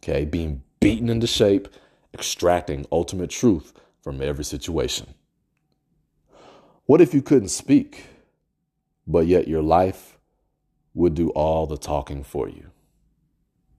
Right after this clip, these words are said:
We'll say that again. If for whatever reason, if you weren't able to speak,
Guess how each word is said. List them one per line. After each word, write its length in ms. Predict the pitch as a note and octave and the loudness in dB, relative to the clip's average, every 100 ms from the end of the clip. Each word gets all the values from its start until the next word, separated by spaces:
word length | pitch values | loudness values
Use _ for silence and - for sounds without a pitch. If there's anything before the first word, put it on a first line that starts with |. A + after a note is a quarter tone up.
| _ _ _ _ | _ _ _ _
We'll 220 | - A#2+ C3 | -10 -6 0
say 200 | - A#2+ | 2 4
that 140 | A#2 | 2
again. 440 | A2 A#2 E2 C2 - _ _ _ _ _ _ _ _ _ _ - | 0 -2 -6 -10 -18 _ _ _ _ _ _ _ _ _ _ -2
If 160 | A2 | 0
for 120 | - G2+ | 0 2
whatever 340 | G#2 A#2 B2 | 4 4 2
reason, 500 | A2 D#2+ C2+ B1+ C#2+ _ _ _ _ _ - - _ _ - | 2 0 -6 -14 -20 _ _ _ _ _ -20 -20 _ _ -10
if 160 | - | -2
you 80 | A2 | 0
weren't 220 | A2 G2+ | 2 2
able 160 | F#2+ E2+ | 0 -2
to 60 | D2+ | -8
speak, 520 | - F#2 G2+ - | -4 -2 -2 -4